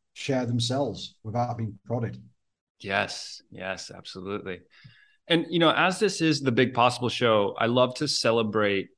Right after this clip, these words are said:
Speaker 2: risk-taking, you know, and, and contextualize through the stories of people who are out there trying to pave their path in life and to show that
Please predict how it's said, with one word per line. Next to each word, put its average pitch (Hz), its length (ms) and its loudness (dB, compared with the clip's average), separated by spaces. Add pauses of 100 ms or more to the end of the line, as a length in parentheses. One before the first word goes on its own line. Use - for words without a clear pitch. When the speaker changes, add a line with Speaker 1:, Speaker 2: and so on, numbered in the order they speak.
Speaker 2:
risk-taking, - 720 -6 (140)
you 101 120 -6
know, 92 160 0
and, 90 160 0
and 98 380 -2 (240)
contextualize 113 1040 0 (200)
through 127 120 2
the 113 80 0
stories 107 680 2
of 101 320 0 (260)
people 135 260 0
who 120 120 4
are 107 100 6
out 104 200 4
there 101 380 0 (560)
trying 117 500 2
to 110 680 -2 (320)
pave 117 240 0
their 175 80 2
path 101 320 2
in 95 80 -8
life 92 300 -2 (640)
and 131 100 4
to 139 80 -4
show 180 240 2
that 185 280 0